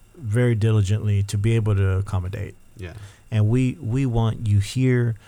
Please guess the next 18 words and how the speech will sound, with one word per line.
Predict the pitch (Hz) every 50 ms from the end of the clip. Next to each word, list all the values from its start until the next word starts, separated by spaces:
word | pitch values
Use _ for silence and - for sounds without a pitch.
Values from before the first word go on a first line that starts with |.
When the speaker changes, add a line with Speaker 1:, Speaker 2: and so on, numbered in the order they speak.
| - - - - - -
Speaker 1:
We | 131 131
wanna | 123 120 113 104 98
do | 95 92 98 95
community | 98 - 101 101 101 104 101 101 101
with | 95 104 107 101 101 -
you. | 104 101 98 98 95 95 98 101 - - - -
And, | - 107 104 98 98 95 95 98 104 98
you | 110 104
know, | 98 90 90 95 - -
we | 107 - - 95 82 117 117 131
don't | 139 147 123 113
want | 113 117 117 123
you | 117 113 113
to | 110
have | 95 92 101 101
to | - 101
stay | 98 - - 104
away. | 98 92 80 67 - 101